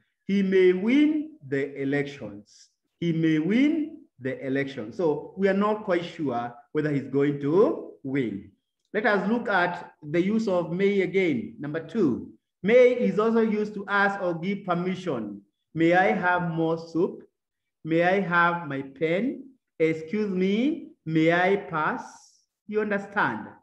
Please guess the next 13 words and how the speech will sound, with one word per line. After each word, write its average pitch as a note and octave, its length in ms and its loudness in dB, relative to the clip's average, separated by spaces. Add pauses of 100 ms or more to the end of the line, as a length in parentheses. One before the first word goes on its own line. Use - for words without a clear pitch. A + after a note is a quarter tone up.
(540)
May D3+ 300 -2
I, D#3 200 -2
I D#3+ 40 0
think G3 180 -6
that E3+ 140 -2
is C#3+ 140 -6
more D3+ 260 -6
formal. A#2+ 460 -8 (160)
So D#3+ 220 2
to D3+ 200 -4
ask A3+ 280 2
for E3+ 100 -2
permission, D3 720 -4